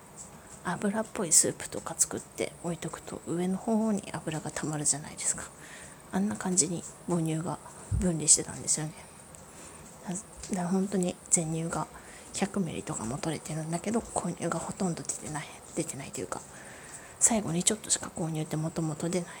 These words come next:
ので、子供はこの、その購入にたどり着けなかったんですよね。で、それで今もちっちゃいなって思ってるんですけど。で、それが一点。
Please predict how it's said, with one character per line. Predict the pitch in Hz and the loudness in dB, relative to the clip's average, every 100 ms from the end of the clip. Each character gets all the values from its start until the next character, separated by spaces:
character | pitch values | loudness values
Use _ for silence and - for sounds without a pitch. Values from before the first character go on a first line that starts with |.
| 156 | -8
の | 156 | -6
で、 | 143 - - - - - - | -6 -6 -14 -12 -10 -8 0
子 | 196 | 4
供 | 190 185 | 4 4
は | 180 | 2
こ | - 180 | 2 2
の、 | |
そ | - 202 | 4 2
の | 185 | 2
購 | - 214 | 2 4
入 | 208 208 | 6 6
に | 196 185 - - - - - - - - | 4 2 -4 -14 -12 -12 -14 -14 -14 -2
た | - | 0
ど | 185 | 2
り | 180 | 2
着 | 180 - | 4 2
け | - | 0
な | - | -2
か | - | -4
っ | |
た | - | -6
ん | - | -2
で | - | 4
す | - | 4
よ | 190 | 4
ね。 | 247 - - - - - - | 0 -2 -4 4 4 2 -8
で、 | - | 2
そ | - | 4
れ | 202 | 4
で | 190 | 2
今 | 180 127 | 0 0
も | 156 | 0
ち | 165 - | 8 8
っ | |
ち | - | 6
ゃ | - | -2
い | - | -6
な | 139 | -4
っ | 185 | -4
て | - | 2
思 | 165 151 | 2 2
っ | |
て | - 160 | -2 -4
る | 151 | -2
ん | |
で | 147 | 2
す | - | 2
け | 208 | 4
ど。 | 202 - - - - - - - - - - - - - - - - - - | 0 -2 -16 -18 -14 -14 -14 -18 -16 -16 -16 -18 -16 -16 -14 -14 -14 -16 -6
で、 | - | 2
そ | - 202 | 2 2
れ | 196 | -2
が | 190 | -2
一 | 170 | -4
点。 | - - | -8 -12